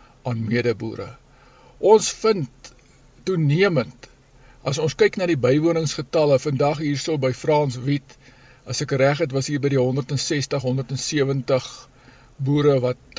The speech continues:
kom luister het. Eh, 'n paar weke gelede by Bertus Burgers Beesboer van die jaar, by Groenvlei, dis in Utrecht distrik, was daar tweehonderd en twintig, eh, mense wat die dag bygewoon het.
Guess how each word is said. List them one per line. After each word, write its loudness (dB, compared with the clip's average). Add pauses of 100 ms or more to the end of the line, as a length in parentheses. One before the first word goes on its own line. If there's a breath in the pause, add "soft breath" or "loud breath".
(120)
kom -2
luister 0
het. -2 (640 soft breath)
Eh, -4
'n -6
paar 2
weke 0
gelede 2
by 2
Bertus -2
Burgers 2
Beesboer 0
van -2
die 0
jaar, 0 (680 soft breath)
by 0
Groenvlei, 2
dis 0
in -2
Utrecht 2
distrik, -2 (440 soft breath)
was 0
daar 0
tweehonderd 2
en -4
twintig, 0 (440 soft breath)
eh, -2
mense -2
wat 2
die 0
dag -2
bygewoon -4
het. -14